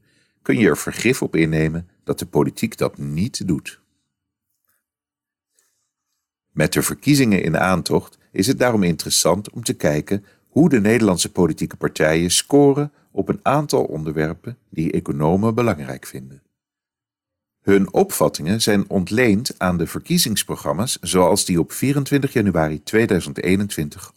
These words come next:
op hun website stonden. Nummer één,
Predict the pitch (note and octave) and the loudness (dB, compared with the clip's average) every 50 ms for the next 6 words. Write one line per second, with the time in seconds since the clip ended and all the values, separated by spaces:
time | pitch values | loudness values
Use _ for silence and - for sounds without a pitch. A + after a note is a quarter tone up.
0 | _ - F2+ F2 - G#2 A2+ A2+ F2+ D2 C#2+ - - - C#2 C2+ C2+ - - - | _ -6 -6 -4 -2 -2 -2 0 -2 -2 -2 -2 -4 -4 -4 -6 -6 -4 -4 -2
1 | - C#2+ C#2 C2 C2 B1+ A#1 - _ _ _ _ _ _ _ _ _ _ _ _ | -2 -2 -4 -6 -6 -12 -18 -20 _ _ _ _ _ _ _ _ _ _ _ _
2 | _ _ _ _ _ _ _ _ _ _ _ _ _ _ _ _ _ _ _ _ | _ _ _ _ _ _ _ _ _ _ _ _ _ _ _ _ _ _ _ _
3 | _ _ _ _ _ _ _ _ _ _ - D#2+ D#2+ E2 D#2+ E2+ G2 - - A#2 | _ _ _ _ _ _ _ _ _ _ -2 2 2 4 4 4 4 4 4 4
4 | F2+ D2+ D2+ F2+ | 4 2 2 -2